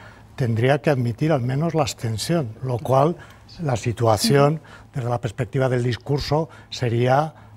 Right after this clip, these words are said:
menos coherente, menos coherente. Tengo que decir también, porque he oído algún medio, de que el barómetro no había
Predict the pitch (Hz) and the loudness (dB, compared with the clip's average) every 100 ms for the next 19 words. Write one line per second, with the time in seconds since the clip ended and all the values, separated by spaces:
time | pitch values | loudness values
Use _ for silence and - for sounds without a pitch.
0 | - 120 123 120 - 120 107 107 123 113 | -10 -2 0 0 0 0 2 2 0 0
1 | 92 85 - - - - - 113 117 - | -6 -8 -16 -20 -20 -20 -8 -6 -6 -6
2 | 107 107 104 - - - - - - - | -8 -8 -10 -14 -20 -20 -20 -20 -20 -20
3 | - - - - 156 180 - 165 - 160 | -20 -20 -20 -6 0 0 2 0 0 -2
4 | - 156 165 165 175 - - - - - | -2 0 0 0 -2 -10 -20 -20 -20 -20
5 | - 120 - 117 117 139 143 143 135 120 | -14 -14 -6 -4 0 0 0 0 0 0
6 | 139 143 147 135 139 151 - - - - | 0 0 2 2 0 0 -6 -20 -20 -20
7 | - 131 - 113 117 131 135 139 131 131 | -14 -10 -6 -2 0 0 0 -2 0 2
8 | 131 127 127 127 127 | 2 2 2 2 2